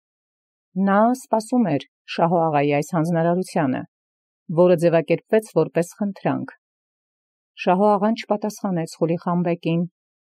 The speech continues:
միայն երկար ու անթարթ նայում էր նրա աչքերին։ "Նա Մկրտիչ աղայի տան մեջ է գտնվում և նրա հովանու ներքո, առանց Թաքոյի հետ հարց ունենալու տղային մոտենալ չի լինի"։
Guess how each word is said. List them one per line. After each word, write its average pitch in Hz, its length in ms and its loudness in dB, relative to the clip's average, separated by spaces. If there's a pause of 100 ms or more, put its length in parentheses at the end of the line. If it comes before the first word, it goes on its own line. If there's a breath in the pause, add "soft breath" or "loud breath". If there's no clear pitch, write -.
(280)
միայն 185 320 0
երկար 175 800 2
ու 208 80 -2
անթարթ 196 560 -6
նայում 147 320 0
էր 151 100 -6
նրա 151 220 -2
աչքերին։ 143 540 -2 (1300)
"Նա 180 260 2
Մկրտիչ 196 460 -2
աղայի 190 340 2
տան 185 240 0
մեջ 208 220 -2
է 175 100 4
գտնվում 156 640 -2
և 160 160 0
նրա 175 200 2
հովանու 185 400 0
ներքո, 202 460 0 (800)
առանց 185 460 2
Թաքոյի 190 460 2
հետ 185 220 0
հարց 180 320 0
ունենալու 170 560 2
տղային 185 400 0
մոտենալ 185 500 0
չի - 340 -8
լինի"։ 143 340 0